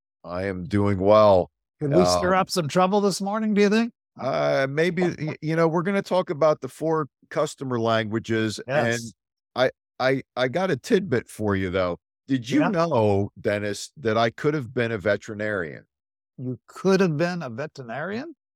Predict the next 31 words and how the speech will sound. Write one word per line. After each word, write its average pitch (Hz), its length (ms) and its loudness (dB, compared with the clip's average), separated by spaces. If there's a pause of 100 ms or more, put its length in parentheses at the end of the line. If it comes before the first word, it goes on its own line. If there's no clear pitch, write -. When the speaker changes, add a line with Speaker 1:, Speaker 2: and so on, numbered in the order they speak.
(120)
Speaker 2:
or 143 160 0
a - 20 2
vegetarian? 131 800 -2 (100)
Which 117 260 -14
Speaker 1:
A 104 100 -2
veterinarian. 120 840 2
Speaker 2:
Oh, 139 140 -4
veteran-, 180 380 0 (320)
<laughs> - 500 -12 (580)
it's - 280 -4
really, 226 420 2 (480)
I 123 220 0
had 127 200 2
no 156 220 4
idea. 202 600 2 (100)
Speaker 1:
If 123 140 -4 (100)
Speaker 2:
Tell 160 280 0
Speaker 1:
it, - 60 -8
Speaker 2:
me. 127 120 -12 (280)
Speaker 1:
if 135 220 2
it 139 120 0
weren't 151 340 2 (140)
for 131 140 -2
math 131 400 -2 (180)
and 113 360 -6
advanced 110 580 -4
science. 131 640 -6 (420)
Speaker 2:
<laughs> 311 120 -2 (1400)
Speaker 1:
See, 165 300 6 (260)
it's, 147 260 0
Speaker 2:
A 131 80 -8